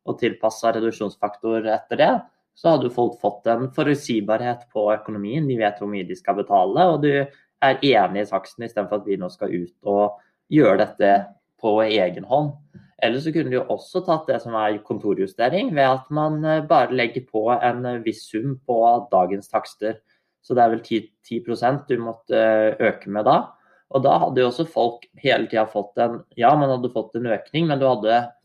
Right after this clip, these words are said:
fått en bevissthet rundt den økningen, og du hadde kunnet planlegge økonomien din etter det,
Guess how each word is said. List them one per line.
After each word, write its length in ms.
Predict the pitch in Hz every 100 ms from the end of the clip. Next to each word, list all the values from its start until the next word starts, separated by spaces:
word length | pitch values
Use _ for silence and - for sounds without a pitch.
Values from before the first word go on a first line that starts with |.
| _
fått 200 | 104 -
en 100 | 104
bevissthet 560 | 107 98 92 - 101 -
rundt 300 | 92 95 110 -
den 180 | 107 107
økningen, 380 | 95 110 110 143
og 60 | 131
du 100 | 120
hadde 320 | 117 101 95
kunnet 380 | 101 98 107 -
planlegge 640 | - 113 90 90 90 92 -
økonomien 420 | 101 95 127 175
din 160 | 196 196
etter 280 | - 226 -
det, 220 | 147